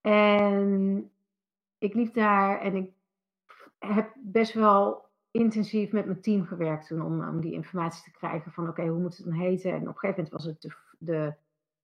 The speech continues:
eh, de love to fly of nee, de, de, de love to be free. Ik weet het niet eens meer.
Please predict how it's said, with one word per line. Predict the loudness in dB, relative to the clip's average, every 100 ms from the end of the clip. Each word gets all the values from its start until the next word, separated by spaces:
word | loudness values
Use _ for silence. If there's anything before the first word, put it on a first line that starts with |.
| _ _ -10
eh, | -6
de | -4 -2
love | 0 2 4 2 -2 -10 _
to | -12
fly | -12 -6 2 4 4 4 0 -2
of | -6 -12 _
nee, | -2 0
de, | 2 0 0 -4 -12 -20 -20 -20 _
de, | -10 -8 -8 -14 _
de | -6 -2
love | 2 4 2 0
to | -6
be | -4 -4
free. | -6 0 2 2
Ik | -2
weet | -8 -8
het | -8
niet | -6
eens | -8 -8
meer. | -8 -8